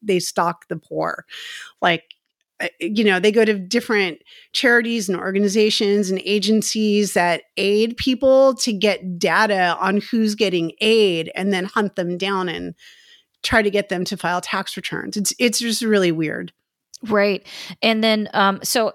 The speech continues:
Speaker 2: it, it kinda, uh, uh, you know, maybe I'm getting ahead of myself here too, but you kind of alluded to it before, 'cause one of my questions was like, like, have you been, like,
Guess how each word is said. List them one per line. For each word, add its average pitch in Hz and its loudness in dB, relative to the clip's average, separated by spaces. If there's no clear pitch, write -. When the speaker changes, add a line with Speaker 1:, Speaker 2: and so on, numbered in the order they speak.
Speaker 2:
it, - -2
it 202 -4
kinda, 220 0
uh, 147 -8
uh, 185 -6
you 190 -2
know, 170 -2
maybe 196 0
I'm 180 0
getting 180 -2
ahead 208 0
of 220 0
myself 170 -2
here 170 -2
too, 214 2
but 175 -2
you 180 -2
kind 233 0
of 247 0
alluded 180 0
to 185 0
it 180 0
before, 226 0
'cause 175 -4
one 202 0
of 247 0
my 208 2
questions 190 -4
was 180 -4
like, 175 -2
like, 180 -2
have 220 -2
you 254 -6
been, 220 -8
like, 185 -4